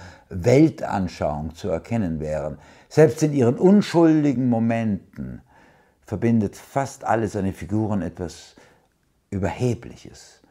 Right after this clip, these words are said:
und immer schon Verstoßenes, ein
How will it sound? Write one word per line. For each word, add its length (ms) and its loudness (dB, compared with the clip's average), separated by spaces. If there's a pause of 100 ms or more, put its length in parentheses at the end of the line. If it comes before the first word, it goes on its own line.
(280)
und 260 -4
immer 340 0
schon 460 -6 (280)
Verstoßenes, 1200 -6
ein 220 -12